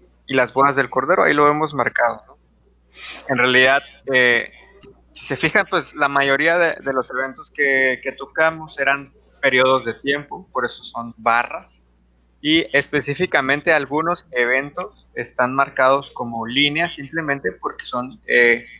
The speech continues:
eventos específicos en algún punto del tiempo, ¿no? Entonces, en este caso, el fin de tiempo de gracia no es un periodo que tome cien años, veinte años, es un punto en el que Dios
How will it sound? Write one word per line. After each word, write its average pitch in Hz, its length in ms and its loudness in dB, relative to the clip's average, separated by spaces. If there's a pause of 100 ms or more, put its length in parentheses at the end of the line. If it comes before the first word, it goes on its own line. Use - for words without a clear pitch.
(840)
eventos 143 640 2
específicos 143 840 -6
en 123 80 -8
algún 123 320 -6
punto 135 320 -10
del 113 180 -6
tiempo, 104 280 -18 (140)
¿no? - 120 -20 (260)
Entonces, - 440 -14
en 131 120 -2
este - 240 -4
caso, 147 300 -2
el 135 240 -8
fin 165 160 0
de 170 80 4
tiempo 165 320 2
de 156 60 6
gracia 156 280 2
no 151 100 0
es 143 160 -4
un 156 100 -14
periodo 147 580 2 (520)
que 139 120 -10
tome 135 600 2
cien 135 320 -2
años, 147 420 -4
veinte 131 320 -8
años, 143 420 -10
es - 380 -12
un 127 80 -20
punto 139 260 -8
en 147 80 -6
el 120 140 -4
que 123 140 -16
Dios 123 380 -6